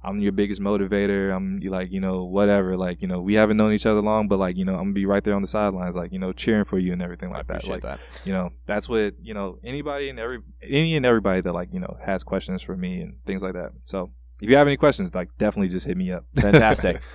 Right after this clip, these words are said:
Speaker 2: One last thing, and this is sort of a, a piggyback on what you were just saying. Somebody that does not have access yet to the Chris Jackson, um, incubator for young creators,
Speaker 1: Mm-hmm.
Speaker 2: because that's, unfortunately, does not exist yet.
Speaker 1: <laughs>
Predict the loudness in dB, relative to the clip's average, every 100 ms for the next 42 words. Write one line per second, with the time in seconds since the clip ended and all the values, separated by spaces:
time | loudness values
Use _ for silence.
0 | -20 -10 6 8 8 6 6 4 6 2
1 | -2 0 0 0 -2 -4 -2 0 0 2
2 | 2 2 0 -4 -8 -8 -4 -4 -2 0
3 | -2 -2 -6 -4 -4 -4 -4 -2 -2 -4
4 | -8 -12 -6 0 2 2 2 2 2 0
5 | 0 0 2 2 2 0 -2 -6 -2 2
6 | 2 -2 -12 -2 0 0 0 0 0 -2
7 | -4 -12 0 0 0 2 2 2 0 -2
8 | 0 -4 -8 -8 -4 -4 -4 -6 0 0
9 | 0 0 -2 0 -2 -2 0 -2 -4 -8
10 | -6 -4 -2 0 -2 -6 -16 -10 0 2
11 | 2 0 -4 -4 -8 -8 -2 4 8 12
12 | 12 10 4 2